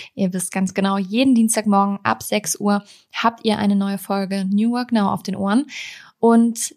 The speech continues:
ja, folgt uns gerne bei Spotify, Apple Podcast, schaut bei YouTube vorbei, hinterlasst uns gerne eine Bewertung. Ich freue mich, wenn ihr uns einfach etwas Support dalasst. Und zum Ende möchte ich kurz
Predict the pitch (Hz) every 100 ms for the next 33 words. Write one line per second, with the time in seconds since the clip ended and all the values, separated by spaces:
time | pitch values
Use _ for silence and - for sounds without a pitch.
0 | _ 208 240 320 262 196 269 _ - -
1 | - - 254 277 247 240 - 220 220 226
2 | 220 214 214 226 233 - 233 220 - 202
3 | - 202 220 - 220 - 208 196 202 -
4 | - - - - - 240 240 247 233 233
5 | 226 220 - 208 208 202 196 214 233 233
6 | 233 233 - 214 220 220 214 208 208 202
7 | - 202 196 - - _ - - 202 -
8 | - 226 - 196 196 202 202 - 196 196
9 | 190 202 202 196 214 196 - 208 - 202
10 | 202 190 180 185 262 - - - - -
11 | _ 214 208 208 - 220 240 320 247 240
12 | 226 - - 277 -